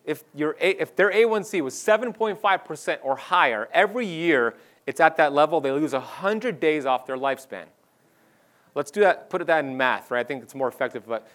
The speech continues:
that means if their A one C was seven point five percent for fifteen years, they lose four years off their lifespan,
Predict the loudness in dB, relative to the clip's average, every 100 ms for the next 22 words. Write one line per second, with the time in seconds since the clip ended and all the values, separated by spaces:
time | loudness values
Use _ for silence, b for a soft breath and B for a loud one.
0 | b -2 0 0 -2 -10 -8 2 4 6
1 | 6 4 0 -2 0 0 -2 -2 -6 0
2 | 0 -2 -4 -6 -4 -8 2 2 2 -4
3 | 0 0 2 0 0 -6 -6 4 6 6
4 | 4 2 2 0 0 0 -4 -12